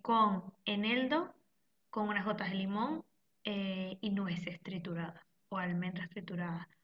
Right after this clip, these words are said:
o anacardos triturados. Bueno, es que se me hace agua la boca de solo pensarlo, es buenísimo.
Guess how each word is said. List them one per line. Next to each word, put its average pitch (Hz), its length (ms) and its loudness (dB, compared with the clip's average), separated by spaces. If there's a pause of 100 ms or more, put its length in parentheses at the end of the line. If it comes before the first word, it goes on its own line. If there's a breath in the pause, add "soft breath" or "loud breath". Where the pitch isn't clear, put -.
(220)
o 202 100 2
anacardos 185 760 2
triturados. 180 640 -2
Bueno, 175 360 -2
es - 200 -8
que 247 140 -2
se 240 260 -6
me 180 240 -4
hace 214 480 0
agua 214 320 0
la 175 120 -2
boca 190 320 -2
de 180 120 -6
solo 208 200 -4
pensarlo, 175 680 -8
es 175 120 -8 (200)
buenísimo. - 440 -14